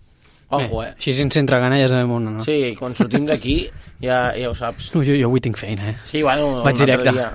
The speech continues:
Speaker 1: un altre dia.
Speaker 2: <laughs> Però un altre dia, sí, sí,
Speaker 1: Ja
Speaker 2: sí.
Speaker 1: te'l vas a fer tu mateix, no, l'arròs? Ja
Speaker 2: Sí.
Speaker 1: te'l cuines tu mateix.
Speaker 2: <laughs>
Speaker 1: Molt bé.
Speaker 2: Eh,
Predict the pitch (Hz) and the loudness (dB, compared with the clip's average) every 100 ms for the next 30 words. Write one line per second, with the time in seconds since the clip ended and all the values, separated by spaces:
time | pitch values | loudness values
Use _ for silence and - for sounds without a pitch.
0 | 190 - - 117 - 104 - - - 120 | 2 2 2 0 0 -2 -6 -4 -2 2
1 | 127 156 127 135 120 151 160 160 143 160 | 4 4 4 2 2 2 4 4 2 -2
2 | 139 139 131 120 123 135 135 123 135 131 | -2 -2 -2 -6 -4 -2 -2 -2 -2 0
3 | 127 156 123 127 120 - 117 110 104 214 | 4 4 2 -2 -4 -2 -4 -2 0 0
4 | - - - - - - - - - - | 0 -12 -14 -20 -20 -20 -20 -20 -20 -6
5 | 139 143 135 139 - - - - - - | 0 2 2 0 -4 -20 -20 -20 -20 -2
6 | 135 131 123 120 117 113 113 110 104 | 2 4 4 4 4 4 4 4 2